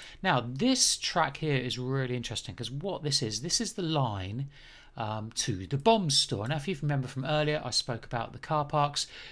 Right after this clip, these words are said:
You could park up at, um, Hawkhill Enclosure here. Now, Hawkhill Enclosure, you can just see around here. Now, bear in mind, this image is now twenty years old. I don't,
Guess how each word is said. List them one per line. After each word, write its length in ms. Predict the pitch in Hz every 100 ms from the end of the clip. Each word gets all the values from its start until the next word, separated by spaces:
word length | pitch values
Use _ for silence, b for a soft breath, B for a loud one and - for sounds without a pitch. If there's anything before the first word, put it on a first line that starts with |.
| B -
You 160 | 120
could 400 | 135 - 208 202
park 420 | - 139 131 127 123
up 180 | 104
at, 260 | 107 101 -
um, 260 | 98 98 101
Hawkhill 520 | - 107 - - 110
Enclosure 640 | 113 101 - 156 151 135 101
here. 280 | 82 92 B B B -
Now, 100 | 131
Hawkhill 380 | 240 277 -
Enclosure, 800 | 170 139 175 160 147 107 90 160 - - - B B B B B B B -
you 80 | 156
can 80 | 185
just 280 | 190 -
see 360 | - 156 147 -
around 560 | 135 143 143 139 135 135
here. 500 | - - 127 113 123
Now, 140 | 131
bear 220 | 135 170
in 80 | 151
mind, 180 | 139 139
this 160 | 139 139
image 240 | 123 120
is 140 | 117
now 160 | 120 117
twenty 420 | - 131 113 -
years 240 | 113 113 127
old. 260 | 131 127
I 120 | -
don't, 180 | 139 143